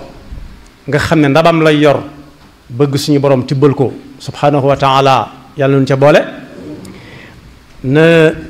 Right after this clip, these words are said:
raxas ndabam bam set wicc. Raxas ndab la nag mooy tuub lim nekke woon weer yi ñu génn, te moo gën a xam ne du noona, mu denc ba set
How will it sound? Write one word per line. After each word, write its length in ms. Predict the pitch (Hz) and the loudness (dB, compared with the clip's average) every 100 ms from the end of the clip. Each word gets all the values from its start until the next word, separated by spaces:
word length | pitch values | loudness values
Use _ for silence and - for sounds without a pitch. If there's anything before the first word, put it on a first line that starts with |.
| - | -6
raxas 300 | 151 156 - | -4 -4 -2
ndabam 260 | 156 147 139 | 0 0 0
bam 140 | 143 | -2
set 180 | 135 143 | 0 0
wicc. 340 | 165 180 - - - | 0 -2 -8 -16 -6
Raxas 260 | 151 156 151 | -4 -2 0
ndab 180 | 151 | 2
la 100 | 143 | 2
nag 140 | 143 147 - - - - - - - - | 2 0 -6 -16 -20 -20 -18 -18 -18 -12
mooy 340 | 135 135 139 135 | -4 0 0 0
tuub 220 | - 151 - - - - - - - - - - _ - _ _ - | -2 -4 -4 -16 -20 -20 -20 -20 -20 -20 -20 -20 _ -20 _ _ -8
lim 280 | 135 156 156 | 0 2 2
nekke 260 | 160 160 | 2 2
woon 340 | 165 165 139 - - - - _ _ _ _ _ _ _ - - - _ _ 143 | 4 4 2 -6 -14 -20 -20 _ _ _ _ _ _ _ -20 -20 -20 _ _ 0
weer 220 | 151 147 | 2 4
yi 160 | 156 156 | 4 4
ñu 100 | 147 | 4
génn, 300 | 151 135 113 - - - - - _ - | 4 2 -2 -10 -18 -20 -20 -20 _ -4
te 80 | 139 | 0
moo 220 | 147 160 | 2 2
gën 160 | 165 170 | 2 0
a 40 | |
xam 240 | - 151 | 0 0
ne 80 | 135 | 0
du 140 | 117 117 | -4 -8
noona, 240 | 104 - - - 185 302 311 277 277 - _ - - - - _ _ _ - | -10 -12 -20 -20 -20 -20 -20 -20 -20 -20 _ -20 -20 -20 -20 _ _ _ -8
mu 540 | 123 143 143 143 143 - - - - - - - | 0 4 6 6 4 0 -6 -10 -16 -20 -20 -16
denc 360 | 131 151 143 135 | -2 0 0 0
ba 100 | 131 | -2
set 180 | 139 | -4